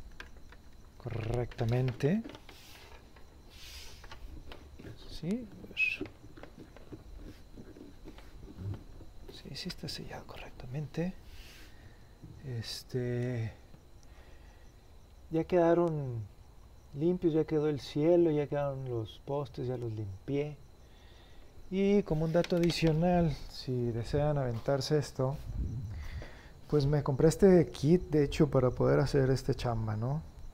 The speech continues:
Lo encontré ahí en Amazon, Manfitter, y pues trae todo.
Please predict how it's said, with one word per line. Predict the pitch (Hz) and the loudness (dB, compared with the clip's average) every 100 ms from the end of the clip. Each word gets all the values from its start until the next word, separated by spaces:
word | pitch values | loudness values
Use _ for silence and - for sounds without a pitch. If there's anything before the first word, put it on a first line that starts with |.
| - | -10
Lo | 143 | -6
encontré | 127 131 123 147 | -4 -2 4 6
ahí | 147 | 6
en | 147 | 6
Amazon, | 165 165 147 156 | 4 4 2 2
Manfitter, | 143 143 151 151 151 143 - - - - - - - - - - - - | 0 0 2 4 4 2 -6 -6 -6 -8 -10 -8 -8 -10 -10 -10 -12 -14
y | - | -10
pues | 139 - | -8 0
trae | 139 135 | 2 4
todo. | 135 123 120 | 4 4 4